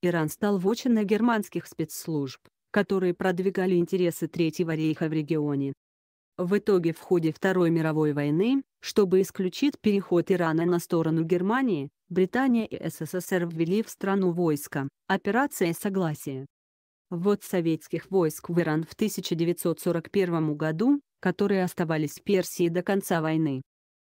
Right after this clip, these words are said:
Германская агентура была подавлена,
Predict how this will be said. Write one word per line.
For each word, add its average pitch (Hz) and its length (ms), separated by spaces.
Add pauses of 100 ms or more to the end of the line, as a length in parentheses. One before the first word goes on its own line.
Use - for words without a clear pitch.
(180)
Германская 165 720
агентура 175 580
была 190 320
подавлена, 160 720